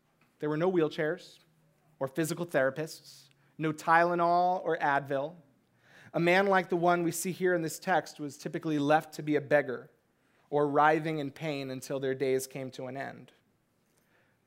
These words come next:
But imagine, people around the village are talking about this teacher who they saw healed a man with leprosy with just his words.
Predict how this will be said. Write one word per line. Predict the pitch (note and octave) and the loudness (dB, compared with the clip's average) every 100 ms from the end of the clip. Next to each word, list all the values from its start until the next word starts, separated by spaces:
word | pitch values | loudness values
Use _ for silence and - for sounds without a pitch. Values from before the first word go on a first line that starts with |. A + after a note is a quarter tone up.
| _ | _
But | E3 | -2
imagine, | E3+ F3+ C#3+ B2 A#2+ _ _ _ _ _ _ _ _ _ _ _ _ _ - | 2 0 0 -8 -14 _ _ _ _ _ _ _ _ _ _ _ _ _ -8
people | E3 E3 | -4 0
around | D#3 D3+ D3+ | 0 0 -2
the | |
village | C#3 D3+ C#3+ C3 B2 - | 0 2 2 0 -6 -6
are | A#2 A#2 - - _ - | -6 -6 -10 -20 _ -14
talking | - F#3 G3 G#3+ | -6 -6 -4 -4
about | E3+ D#3 D3+ | -2 -2 -2
this | C#3 - | -8 -10
teacher | - G#3+ - C3 A2 C3 - _ _ _ _ _ _ | -8 -8 -6 -8 -10 -12 -16 _ _ _ _ _ _
who | F3+ E3+ | -2 0
they | F#3 G3+ | 2 2
saw | A3 - F#3+ D#3 C#3+ | 0 0 2 4 4
healed | C3+ - A3+ B3 B3+ A#3 | 0 -4 0 4 4 2
a | E3+ | -2
man | E3 E3 F3 F#3 | 0 0 0 0
with | D#3+ D#3 | -2 0
leprosy | D3+ D3+ D3+ C3+ - B2 B2 - _ _ - | 0 0 -4 -10 -10 -10 -12 -20 _ _ -16
with | - | -12
just | - E3+ - E3 | -2 -2 -2 -6
his | C3+ | -2
words. | C#3 A#2+ - - - - | 0 -2 -4 -12 -16 -16